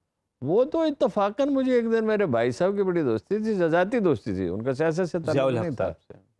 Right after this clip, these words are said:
Speaker 1: ये मियाँ यासीन साहब, वो
Speaker 2: जो
Speaker 1: वफात
Speaker 2: लंदन में
Speaker 1: पा गए।
Speaker 2: रहते थे।
Speaker 1: अब वफात पा गए। वो बड़े नफीस आदमी थे, तो वो हर आदमी उनका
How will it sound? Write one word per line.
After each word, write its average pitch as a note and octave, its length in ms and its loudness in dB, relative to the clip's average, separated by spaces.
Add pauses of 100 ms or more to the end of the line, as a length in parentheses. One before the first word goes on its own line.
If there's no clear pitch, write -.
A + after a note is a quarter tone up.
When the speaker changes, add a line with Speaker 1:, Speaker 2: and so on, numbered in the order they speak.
Speaker 1:
ये F#2+ 100 -4
मियाँ A#2+ 260 -4
यासीन A#2+ 460 -2
साहब, B2+ 480 -4 (220)
वो C2+ 300 -8
Speaker 2:
जो C3+ 100 0
Speaker 1:
वफात C#3 160 2
Speaker 2:
लंदन D#3+ 160 0
में D#3 80 2
Speaker 1:
पा C#3+ 100 2
गए। B2 120 0
Speaker 2:
रहते A2 180 -6
थे। - 200 -14 (280)
Speaker 1:
अब G#2 100 -2
वफात A#2 440 -2
पा G2+ 140 -2
गए। A2+ 160 -6
वो F3+ 260 -2
बड़े A3 420 0
नफीस D3+ 460 -2
आदमी C#3 360 0
थे, B2+ 240 0
तो - 880 -10
वो F3 300 0
हर D3+ 300 2
आदमी F#3+ 280 2
उनका E3+ 240 0